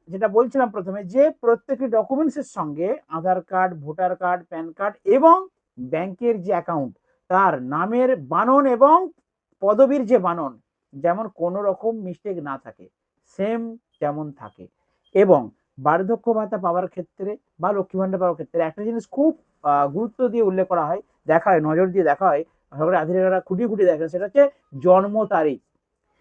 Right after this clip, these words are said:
প্যান কার্ডে একরকম জন্ম তারিখ, আধার কার্ডে একরকম জন্ম তারিখ, ওরকম হলে হবে না, সেম যেমন থাকে। এবং আধার কার্ড, প্যান কার্ড, ভোটার কার্ড, তিনটে ডকুমেন্টসের জন্ম তারিখটা যেমন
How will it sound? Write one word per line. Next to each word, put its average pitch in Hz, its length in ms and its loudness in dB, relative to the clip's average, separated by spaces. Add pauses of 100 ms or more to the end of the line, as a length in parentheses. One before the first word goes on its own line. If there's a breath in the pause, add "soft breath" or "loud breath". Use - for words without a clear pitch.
(160)
প্যান 190 240 6
কার্ডে 262 200 8
একরকম 240 320 8
জন্ম 226 200 -2
তারিখ, 208 280 -4
আধার 180 220 0
কার্ডে 226 160 6
একরকম 220 340 0
জন্ম 214 160 -14
তারিখ, 202 200 -8
ওরকম 208 160 -10
হলে 202 120 -8
হবে 131 200 -4
না, 104 140 -20 (400)
সেম 269 520 10
যেমন 202 280 -2
থাকে। 180 300 -4
এবং 196 420 0 (420)
আধার 190 340 2
কার্ড, 233 320 2
প্যান 180 240 -4
কার্ড, 214 280 -4
ভোটার 190 360 -4
কার্ড, 254 240 -2 (320)
তিনটে 240 480 0
ডকুমেন্টসের 226 600 -4
জন্ম 190 300 -4
তারিখটা 208 280 -10
যেমন 214 180 -6